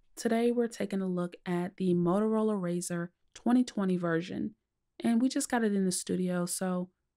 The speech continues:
we're gonna go ahead and do a quick unboxing to show you what's in the box. And of course, make sure you're subscribed for the full review if that's something you're interested in.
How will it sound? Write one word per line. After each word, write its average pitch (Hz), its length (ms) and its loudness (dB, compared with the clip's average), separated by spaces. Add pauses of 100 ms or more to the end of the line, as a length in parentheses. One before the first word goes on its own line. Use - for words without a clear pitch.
(380)
we're 208 80 4
gonna 233 160 4
go 220 120 2
ahead 214 180 6
and 202 120 4
do 180 100 6
a 180 60 2
quick - 220 0
unboxing 175 640 2
to 185 60 2
show 202 160 -2
you 202 160 2
what's 180 220 0
in 175 140 2
the 170 60 -2
box. - 580 -2 (560)
And 202 480 4
of - 160 -6
course, 202 460 2 (240)
make 202 280 4
sure - 160 2
you're 220 180 4
subscribed 180 560 -2
for 180 80 0
the 175 100 2
full 170 260 0
review 233 440 2 (220)
if - 180 -4
that's 185 200 0
something 175 340 4
you're 165 140 4
interested - 480 -2
in. 160 320 -2